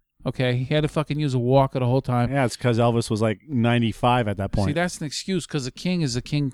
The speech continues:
Speaker 1: always, always a king. Okay? You're gonna walk around with a walker and your big fucking choppy sideburns, and then you're gonna have little fucking growths on your penis cock. You, you know, that's not how you do it.
Speaker 2: The growth on your penis cock?
Speaker 1: Yeah. Yeah, sometimes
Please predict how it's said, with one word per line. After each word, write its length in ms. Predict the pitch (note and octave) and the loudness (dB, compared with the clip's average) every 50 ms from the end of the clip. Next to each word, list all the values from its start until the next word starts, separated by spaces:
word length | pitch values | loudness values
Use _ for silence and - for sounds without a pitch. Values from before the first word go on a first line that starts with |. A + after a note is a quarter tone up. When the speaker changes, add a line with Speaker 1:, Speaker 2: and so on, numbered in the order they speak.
| - _ | -6 _
Speaker 1:
always, 240 | - D3+ D3 C#3 - | -4 -4 -2 -2 -2
always 340 | - E3 E3+ E3 D#3 B2+ B2+ | 2 2 4 4 4 2 -2
a 40 | |
king. 280 | A#2+ - - G#2+ G#2+ - _ _ _ _ _ - - - - | -6 -8 -10 -14 -14 -16 _ _ _ _ _ -20 -10 -6 -6
Okay? 360 | A#2+ - - B2+ B2 A#2+ A#2 _ _ _ - _ - | -6 -4 -2 -2 -2 -2 -4 _ _ _ -20 _ -8
You're 120 | D3 D3+ | -4 -2
gonna 100 | D3+ D3 | 0 0
walk 300 | C3 C3 C#3 C#3+ C#3 - | 2 2 2 2 2 2
around 220 | D#3+ D#3+ D3 C#3+ C#3 | 2 4 4 4 4
with 80 | C#3 C3 | 4 2
a 40 | B2 | 0
walker 480 | A#2 B2+ C3 C3+ C3+ C3+ C3 - C#3 | 2 2 4 4 4 4 2 0 0
and 180 | C3+ C3 B2 B2 | 0 0 -2 -4
your 80 | A#2+ | -4
big 200 | A2 C3+ C3+ B2 | -4 -4 -4 -4
fucking 340 | - - D3 C3+ - C#3+ C3 - | -4 -4 -4 -4 -2 -4 -4 -4
choppy 340 | - C#3+ C3 C3 - D3+ | -2 0 0 0 -2 -4
sideburns, 720 | - - C#3+ C3 B2 B2+ B2 A#2+ - B2+ B2 A#2+ A#2 - - _ - - - _ _ _ _ - | -4 -2 0 2 2 0 0 -2 -2 -4 -2 -4 -6 -8 -14 _ -20 -20 -20 _ _ _ _ -4
and 140 | D3+ C3+ C3+ | -2 0 2
then 140 | C3+ C3 C3 | 2 2 0
you're 80 | B2+ | 0
gonna 180 | C3+ C#3 C3 B2 | 0 0 2 2
have 200 | B2 B2+ A#2+ A#2+ | 2 0 0 0
little 180 | C3+ C3 C3 | 0 0 0
fucking 520 | A#2+ - D3 C3+ - D3 C3+ B2+ B2 A#2+ - - | 0 -2 -4 -4 -2 -2 -2 -4 -4 -6 -6 -2
growths 320 | - C#3 C#3 C#3 - - | 0 2 2 2 0 0
on 120 | C3 C3 B2+ | -2 -2 -2
your 80 | B2 | 0
penis 380 | - - - C3+ C3 B2 B2 A#2 | 0 0 2 2 2 2 0 -2
cock. 340 | - - B2 A#2+ A#2 A#2 - _ _ _ - _ _ _ _ | -2 -2 0 0 0 -2 -4 _ _ _ -20 _ _ _ _
You, 140 | - D#3 D3+ | -4 -4 -4
you 140 | - - F#3+ E3 | -4 -4 -2 0
know, 260 | E3 D#3+ C#3 A#2 G#2+ | 0 2 2 0 -2
that's 340 | - B2+ B2+ B2 - - - | -2 -2 -2 -2 -4 -4 -2
not 140 | D3 C#3 C#3 | 0 2 2
how 100 | C#3+ C#3+ | 2 2
you 160 | C#3+ C3+ C3+ | 2 0 0
do 240 | B2 C3+ C3 C3 A#2+ | 0 2 2 2 2
it. 80 | G#2 - - | 0 -2 -6
Speaker 2:
The 80 | B2+ | -10
growth 340 | A2 A2+ B2 B2+ B2+ - - | -6 -4 0 0 0 2 2
on 100 | C3+ B2+ | 2 2
your 80 | A#2+ A#2 | 2 2
penis 320 | - - C3 B2+ B2+ - | 2 2 2 2 0 0
cock? 340 | - C3 B2+ C3+ C#3+ - - _ - - - _ _ _ - - - - - _ _ _ _ _ _ _ _ - - - _ _ _ _ _ _ _ - | 0 0 0 0 -2 -4 -10 _ -20 -20 -20 _ _ _ -18 -16 -14 -14 -16 _ _ _ _ _ _ _ _ -20 -20 -20 _ _ _ _ _ _ _ -18
Speaker 1:
Yeah. 500 | E3 C3 C3 C3 C3 C3 B2 A2+ G#2 - _ _ _ _ _ _ _ _ - - - - _ _ _ _ _ _ _ - | -10 -4 0 2 2 2 2 0 -2 -4 _ _ _ _ _ _ _ _ -20 -20 -20 -20 _ _ _ _ _ _ _ -6
Yeah, 240 | D3 B2+ A#2+ G#2+ | -2 -2 -2 -2
sometimes 720 | G2 - - D3 D3 - D3 C#3 C#3 C#3 C#3 B2+ - - | -2 -2 -2 -2 0 0 0 2 2 2 0 0 -4 -8